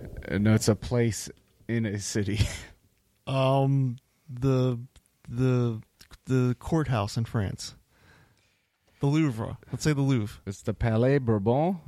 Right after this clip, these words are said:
Speaker 1: in Paris.
Speaker 2: Everybody
Speaker 1: Of course,
Speaker 2: knows, everybody
Speaker 1: yes.
Speaker 2: knows that.
Speaker 1: Name four countries in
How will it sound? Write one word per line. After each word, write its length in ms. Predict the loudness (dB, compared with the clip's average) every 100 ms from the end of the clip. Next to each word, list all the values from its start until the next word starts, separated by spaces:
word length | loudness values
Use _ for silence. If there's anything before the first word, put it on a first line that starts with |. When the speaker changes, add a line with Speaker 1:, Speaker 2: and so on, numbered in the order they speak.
| -2
Speaker 1:
in 200 | 0 0
Paris. 640 | 0 2 2 2 -2 -6 -10 _ _ _ _ -20 _ _ _ _ _ -16
Speaker 2:
Everybody 120 | -6
Speaker 1:
Of 60 | 0
course, 480 | 2 2 0 -6 -6
Speaker 2:
knows, 80 | -4
everybody 280 | -4 -4 -4
Speaker 1:
yes. 140 | -6
Speaker 2:
knows 120 | -8
that. 100 | -8 -8 -10 -18 -20 -14 -2
Speaker 1:
Name 300 | 2 2 2
four 460 | 0 2 2 2
countries 760 | 0 2 2 2 0 2 2 2
in 140 | 0